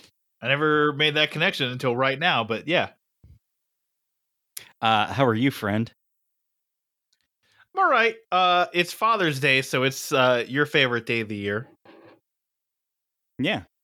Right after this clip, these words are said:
Speaker 1: I'm surprised that, uh, you know, I got to enjoy my day and that it didn't just, like, go to get milk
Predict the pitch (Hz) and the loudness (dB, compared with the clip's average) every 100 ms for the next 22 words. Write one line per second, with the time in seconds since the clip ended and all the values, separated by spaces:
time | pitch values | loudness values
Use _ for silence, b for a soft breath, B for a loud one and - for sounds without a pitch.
0 | _ _ _ 120 120 - - - 127 123 | _ _ _ 0 0 0 -6 0 2 2
1 | 113 120 113 117 110 110 107 _ _ _ | 0 0 0 2 2 0 -4 _ _ _
2 | _ _ _ _ 113 95 98 98 _ _ | _ _ _ _ -6 -4 -6 -10 _ _
3 | _ _ _ _ _ 101 101 107 - 110 | _ _ _ _ _ -6 0 -2 -2 -4
4 | 101 95 _ _ _ _ 113 117 107 123 | -4 -6 _ _ _ _ -2 -2 2 2
5 | 123 120 104 101 _ _ _ - 113 107 | 4 2 -4 -10 _ _ _ -2 0 0
6 | 104 101 101 95 - 107 104 101 101 92 | 0 0 0 -6 -6 -2 0 0 -2 -2
7 | 107 98 104 92 98 - - 98 95 - | -4 -2 -4 -2 -2 -2 -2 -2 -2 -6
8 | - _ _ _ _ _ _ _ _ _ | -20 _ _ _ _ _ _ _ _ _
9 | _ _ 95 110 104 - 104 104 104 101 | _ _ -2 0 0 -2 -4 -2 0 0
10 | 101 - | 0 -4